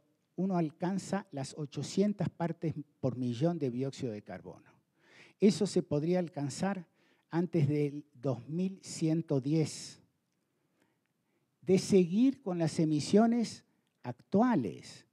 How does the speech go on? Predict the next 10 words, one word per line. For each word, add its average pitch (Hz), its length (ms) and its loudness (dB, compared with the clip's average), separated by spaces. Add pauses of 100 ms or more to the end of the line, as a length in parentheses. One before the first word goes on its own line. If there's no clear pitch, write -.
(340)
Si - 260 2
esas 269 320 6
emisiones 160 680 6
aumentan, 135 520 4
como 127 460 -2
se 131 220 0
ha 123 80 2
visto 135 420 4
que - 80 -4
aumentan, 113 600 2